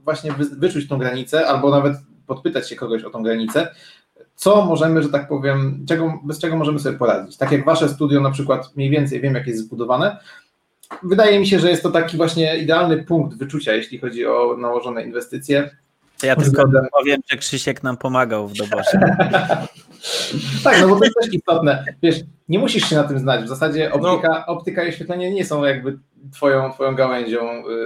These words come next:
Speaker 1: y, że tak powiem,
Speaker 3: Też
Speaker 1: działania
Speaker 3: jakby
Speaker 1: przedsiębiorstwa.
Speaker 3: też,
Speaker 1: Także
Speaker 3: tego, też do tego można dążyć, nie? Jak się nie jest filmowcem i jak się nie, nie pracuje w br-, branży, to, to w pewnym momencie tak, aparat, kam-, aparat, telefon wystarczy, nie trzeba kupować lamp, ale w momencie kończy się ta granica i zaczyna się jakby to, co robisz za życia, znaczy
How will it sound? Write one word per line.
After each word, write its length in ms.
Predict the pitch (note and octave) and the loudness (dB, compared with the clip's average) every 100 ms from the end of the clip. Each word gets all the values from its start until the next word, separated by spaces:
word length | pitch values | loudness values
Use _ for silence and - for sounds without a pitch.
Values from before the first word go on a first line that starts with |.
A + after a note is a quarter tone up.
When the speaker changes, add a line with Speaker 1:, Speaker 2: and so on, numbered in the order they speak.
| B2 | -8
Speaker 1:
y, 40 | A#2+ | -10
że 40 | A#2+ | -10
tak 120 | A#2+ | -10
powiem, 480 | A#2 A#2 A2+ A#2 A#2 | -8 -6 -6 -8 2
Speaker 3:
Też 80 | A2+ | 6
Speaker 1:
działania 200 | C3 B2+ | 6 4
Speaker 3:
jakby 120 | B2 | 2
Speaker 1:
przedsiębiorstwa. 760 | - C3+ C#3 C3+ D3+ E3+ F#3 - | 0 2 4 6 6 8 8 6
Speaker 3:
też, 120 | F3 | 6
Speaker 1:
Także 240 | D#3 C#3 | 4 6
Speaker 3:
tego, 180 | - - | 4 4
też 180 | F#3 E3+ | 2 2
do 100 | F3 | 2
tego 220 | F3+ F3+ | 4 4
można 220 | E3+ E3+ F3 | 2 0 2
dążyć, 400 | F#3 E3 C#3 C#3 | 2 2 0 -2
nie? 80 | |
Jak 100 | C#3 | -4
się 140 | C#3 D3 | -4 -4
nie 120 | D#3 | -2
jest 280 | D#3 D#3 - | -2 -4 -6
filmowcem 520 | D#3+ D3+ D3 D3 C#3 | -2 0 0 0 0
i 20 | |
jak 180 | C#3 C#3 | 0 -2
się 140 | C#3 | -2
nie, 180 | D3 C#3 | 0 0
nie 100 | C#3+ | 0
pracuje 420 | C#3+ C#3+ D3+ C#3+ | 0 0 4 2
w 200 | C#3 C3+ | 0 -10
br-, 280 | C3 C#3+ D3 | -2 0 2
branży, 300 | C#3 C#3 C#3 D3 | 2 2 0 0
to, 100 | D3 | 0
to 160 | C#3+ D3 | 2 0
w 20 | |
pewnym 100 | D#3 D3+ | 0 -4
momencie 200 | D#3 D3 | -2 0
tak, 140 | C3 | 0
aparat, 340 | C3+ D#3 D3+ D3 D#3 D3 | 0 2 2 0 -4 -6
kam-, 260 | C#3+ C#3 C#3 C#3 | -6 -4 -6 -6
aparat, 260 | A#2+ C#3+ C#3+ | -2 -2 0
telefon 300 | C#3+ C#3+ C#3+ | 0 -2 -2
wystarczy, 440 | C3+ C3+ C#3+ C#3 B2 | -6 0 0 0 -6
nie 60 | |
trzeba 180 | B2 C3 | -4 -4
kupować 260 | - C#3 C#3 | 0 0 2
lamp, 160 | B2+ - | 0 0
ale 100 | B2 | 0
w 40 | |
momencie 500 | C#3 D3 D#3 D#3+ D3+ | 2 2 2 2 0
kończy 300 | D3 E3 E3 | 0 -2 -2
się 60 | D#3+ | 0
ta 80 | D3+ | 2
granica 420 | D3 D3 D#3 C#3 | 2 2 0 0
i 180 | A#2+ B2 B2 | 0 -2 -8
zaczyna 180 | B2+ C#3 | -6 -4
się 100 | C#3 | -2
jakby 320 | C3 C3+ C3+ - | 2 2 2 2
to, 120 | D#3+ | 2
co 160 | D#3+ D3 | 6 6
robisz 420 | D3 C#3+ C3+ C3+ | 6 4 -6 -4
za 180 | C3+ C3+ | 0 2
życia, 460 | D#3 C#3+ C#3 C3+ | 2 2 2 2
znaczy 220 | B2+ B2 | 0 -6